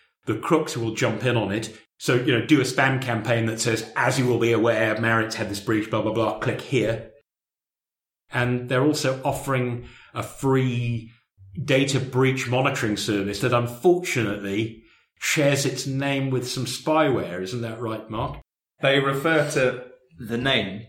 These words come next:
Speaker 2: of the service that they're going to offer people for free for a year.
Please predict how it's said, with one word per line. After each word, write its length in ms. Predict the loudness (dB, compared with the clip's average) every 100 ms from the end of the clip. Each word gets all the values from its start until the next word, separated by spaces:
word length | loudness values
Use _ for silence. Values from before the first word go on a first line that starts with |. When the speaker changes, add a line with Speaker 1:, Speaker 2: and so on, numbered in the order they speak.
| _
Speaker 2:
of 160 | -4 -4
the 80 | -2
service 440 | 0 2 2 -2
that 120 | -6 -8
they're 100 | -6
going 180 | -4
to 120 | -2 -2
offer 200 | -2 -6
people 440 | -8 -8 -8 -8
for 160 | -10 -8
free 280 | -4 -4
for 120 | -4 -4
a 40 |
year. 460 | -2 -2 -4 -8